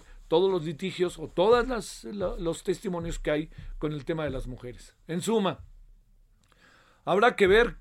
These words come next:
qué pasa al final y qué decide. Eh,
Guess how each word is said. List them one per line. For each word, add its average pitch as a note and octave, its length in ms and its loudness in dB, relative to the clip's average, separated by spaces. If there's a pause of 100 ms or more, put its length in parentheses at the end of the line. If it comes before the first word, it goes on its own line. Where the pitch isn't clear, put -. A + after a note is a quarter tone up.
qué F#3+ 140 6
pasa F3+ 600 2 (800)
al D3+ 180 -2
final D#3+ 500 -4
y D3 140 -12
qué D3 140 -4
decide. G3+ 560 0 (1200)
Eh, D3 1000 -2